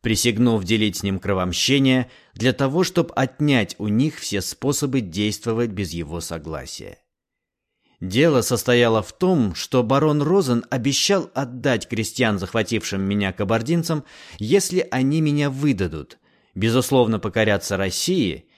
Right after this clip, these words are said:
и перейдут жить на Уруб, на что Аслан Гирей и Джинсит были совершенно согласны.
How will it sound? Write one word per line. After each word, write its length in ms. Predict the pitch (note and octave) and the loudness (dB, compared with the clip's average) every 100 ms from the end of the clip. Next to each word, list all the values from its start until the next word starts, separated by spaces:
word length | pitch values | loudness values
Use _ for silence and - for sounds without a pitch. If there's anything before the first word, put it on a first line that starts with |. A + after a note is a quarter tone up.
| _ _ | _ _
и 160 | D3 F#3+ | -2 0
перейдут 520 | A3 G3+ D3+ E3 C#3+ | 2 2 4 2 2
жить 260 | B2+ D#3 D#3 | 0 0 0
на 160 | D#3+ | -2
Уруб, 560 | - D#3 G#2+ F2+ E2 - _ _ _ _ | 0 0 0 -2 -4 -12 _ _ _ _
на 160 | G2+ A2 | -2 0
что 340 | - A#2 - | 2 0 0
Аслан 520 | G#2+ - B2 A2 G#2 | -2 0 2 2 2
Гирей 280 | A2 A#2 A2+ | 2 2 2
и 180 | F#2 G#2+ | 0 -2
Джинсит 500 | A#2 A#2 - G3 C3+ | 0 0 0 -2 0
были 260 | A2+ F3 | 2 2
совершенно 800 | E3 C#3+ B2+ A#2+ - C3+ C3+ C3 | 2 2 2 0 0 2 2 0
согласны. 720 | - A2+ G2 D2+ - C#2 B1+ | -2 -4 -2 -4 -8 -16 -20